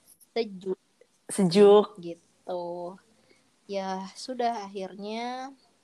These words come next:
Speaker 1: qadarullah, ya Allah mampukan gitu untuk, eh,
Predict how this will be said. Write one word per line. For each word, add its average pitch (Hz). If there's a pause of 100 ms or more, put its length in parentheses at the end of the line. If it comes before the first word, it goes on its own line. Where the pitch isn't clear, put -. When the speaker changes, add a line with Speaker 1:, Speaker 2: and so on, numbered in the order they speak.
(220)
Speaker 1:
qadarullah, 196 (160)
ya 185 (720)
Allah 208
mampukan 233
gitu 190
untuk, 190 (720)
eh, 180